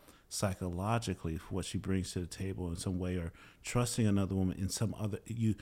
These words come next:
you can be entrusting yourself to a woman, if not sexually. And I think that's how things happen. And I'm not at all excusing him. He is guilty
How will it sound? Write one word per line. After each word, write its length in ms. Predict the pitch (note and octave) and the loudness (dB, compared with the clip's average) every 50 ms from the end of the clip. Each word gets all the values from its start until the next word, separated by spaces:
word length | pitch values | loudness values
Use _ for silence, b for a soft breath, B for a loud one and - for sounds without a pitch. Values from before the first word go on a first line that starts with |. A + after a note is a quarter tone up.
| B B B B - | B B B B -2
you 100 | - A2+ | 0 2
can 120 | A2 A#2+ | 4 4
be 80 | G#2+ G#2+ | 4 4
entrusting 580 | G#2 F#2 - - - - C3 C3 - - - A2 | 2 2 0 -2 0 2 2 2 0 0 2 2
yourself 340 | G#2+ G2 - - G2+ F#2+ - | 2 2 0 0 -2 -2 0
to 80 | - | 0
a 40 | G#2+ | 2
woman, 140 | F#2+ G2+ F#2+ - | 2 2 2 2
if 280 | - C3 B2+ - - | 0 0 0 0 -2
not 240 | - A#2 A#2+ A#2 - | -4 -4 -4 -4 -6
sexually. 680 | - - A#2+ C3 - - - - A#2 - - - - - b b b b b b b b b b b | -6 -8 -8 -10 -10 -10 -10 -10 -10 -12 -16 -20 -20 -20 b b b b b b b b b b b
And 100 | - A2 | -2 0
I 20 | G#2+ | 0
think 240 | - A#2 A2 G2+ - | 2 2 2 2 2
that's 260 | A2+ A#2 C3 A#2+ - | 0 0 -2 -2 -2
how 260 | - - A2+ A2 A2 | -4 -4 -2 0 0
things 800 | G#2+ - - - A2 G#2 G2+ F#2+ G2 F#2 F2+ F2+ - - - - B B B B B B B B B B B - | -2 -2 -2 2 8 10 10 10 10 8 4 2 0 -4 -8 -10 B B B B B B B B B B B -10
happen. 360 | - - G#2+ G2+ G#2 - F2+ F2 | -4 -2 -2 0 0 0 0 0
And 100 | F2 G#2+ | 0 2
I'm 240 | C3+ C3 G#2+ G#2 | 4 4 6 6
not 220 | G#2+ A#2 B2 A#2+ G2 | 6 6 4 2 0
at 120 | D#2+ - - - - - | -2 -4 -8 -14 -10 -4
all 440 | G#2+ A#2 C3 C3+ G#2+ D#2+ D2+ C2+ - - | -2 2 2 2 2 0 -4 -10 -14 -12
excusing 760 | - F#2 - - - - - - A#2+ C3+ C3 - - D#2+ D2+ | -8 -6 -6 -6 -6 -6 0 4 4 6 6 4 0 -4 -6
him. 200 | - E2+ D#2 - | -6 -8 -8 -4
He 200 | - A2 G#2+ G#2+ | 0 2 2 2
is 340 | F#2 D2 F#2+ F#2 F2+ - - B B B B B B B G2 | 2 0 -2 -4 -4 -4 -8 B B B B B B B -2
guilty 680 | F2+ G#2+ A#2+ C#3 C#3 C#3 - - C#3 C3+ C3+ B2 - | 2 4 6 6 6 4 0 0 2 2 2 0 -2